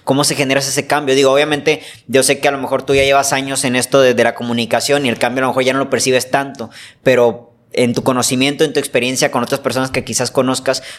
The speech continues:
¿cómo es ese cambio para realmente poder decir, "¿Sabes qué? Quiero pasar de A a B", aunque aquí hay una opinión muy grande de la gente que puede ser crítica?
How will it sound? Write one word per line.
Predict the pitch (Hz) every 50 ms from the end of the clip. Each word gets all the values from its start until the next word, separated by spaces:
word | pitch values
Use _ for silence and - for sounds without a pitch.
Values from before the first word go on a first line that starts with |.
| _ -
¿cómo | 139 135 147
es | 147 143
ese | 156 143 160 160 160
cambio | - 139 131 143 139 -
para | - 131 123 120
realmente | 113 120 117 123 127 135 131 123 120 143
poder | - - 127 123 127
decir, | 127 123 139 117
"¿Sabes | - 139 131 131 -
qué? | - 143 135 -
Quiero | 135 139 139
pasar | - 135 131 139 131 131
de | 127 131 127
A | 135 160 190 - - - - - - -
a | - 123 123
B", | 117 127 156 196 220 226 - - - - - - -
aunque | - 123 127 123 - 135
aquí | 127 120 - 175 196 233 247 - - - -
hay | 117 123 131 135
una | 143
opinión | 139 - 127 120 120 123 123
muy | 127 127
grande | 117 117 117 117 117 120
de | 117
la | 110 104
gente | - 117 107 98 - - 107
que | - 110 -
puede | - 113 110
ser | - 123 101 -
crítica? | - 98 95 92 - - -